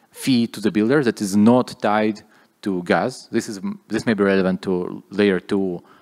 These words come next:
uh, rollups where gas is so cheap that it may not compensate some computation.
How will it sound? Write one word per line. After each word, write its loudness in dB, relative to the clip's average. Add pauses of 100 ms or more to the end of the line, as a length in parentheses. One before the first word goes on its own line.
(220)
uh, -8
rollups 0 (160)
where -2
gas 0
is -10
so -2
cheap -4
that -6
it -16
may -2
not -2
compensate -4
some -8 (340)
computation. -2